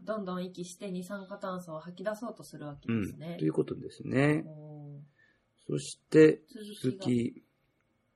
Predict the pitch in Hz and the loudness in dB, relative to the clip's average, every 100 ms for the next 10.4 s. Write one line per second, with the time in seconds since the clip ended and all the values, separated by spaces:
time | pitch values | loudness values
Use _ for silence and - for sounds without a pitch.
0 | _ - 113 - - 147 147 110 120 113 | _ -2 -2 0 2 4 4 4 4 4
1 | 123 110 104 180 - - - - - 107 | 4 2 10 10 10 2 -20 -12 -6 2
2 | 156 123 - 101 92 - 92 143 - - | 2 2 0 2 2 0 4 4 2 -6
3 | - - 87 87 - 143 101 90 - 85 | -8 -4 -4 -2 2 4 6 2 -2 -12
4 | - - - - _ - - - - - | -12 -16 -18 -20 _ -20 -20 -20 -20 -14
5 | 175 165 - 143 139 - 160 180 - 196 | -14 -12 6 8 8 6 4 4 6 6
6 | 190 202 - 143 214 214 143 165 170 165 | 8 6 4 2 8 8 8 6 8 6
7 | 165 156 156 165 165 165 160 160 160 156 | 8 6 8 8 8 8 8 8 6 6
8 | 147 143 143 139 135 143 139 165 175 170 | 4 4 4 4 8 6 8 10 10 12
9 | 160 160 151 156 156 156 147 147 - 151 | 10 10 8 6 4 4 8 6 6 6
10 | 110 107 123 | 6 8 6